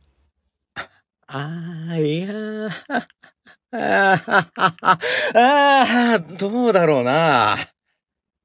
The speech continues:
Speaker 2: どうです？まずそこの盗人を全員で撃つっていうの。
Speaker 1: くそ！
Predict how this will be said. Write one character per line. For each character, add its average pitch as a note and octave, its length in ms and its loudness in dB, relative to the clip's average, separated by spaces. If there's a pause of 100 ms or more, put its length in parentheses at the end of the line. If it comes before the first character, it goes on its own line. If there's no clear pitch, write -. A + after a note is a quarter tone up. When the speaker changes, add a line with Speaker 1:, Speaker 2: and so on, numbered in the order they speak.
(1300)
Speaker 2:
ど D4+ 440 6
う F4 60 2
で C#4+ 140 -2
す？ F#3 420 -8 (180)
ま C4 240 2
ず C4 100 -2
そ G3 220 -4
こ B3 140 -6
の B3 160 0
盗 A3+ 100 2 (200)
人 A3+ 220 -2
を G#3+ 60 0
全 F#3+ 420 0
員 A#3+ 60 -6
で A#3 100 -6
撃 A#3 100 -6
つ G#3 180 -8
っ - 40 -6
て - 180 -12
い C3+ 80 -4
う B2+ 40 -4
の。 - 20 -4
Speaker 1:
く B2 60 0
そ！ - 240 4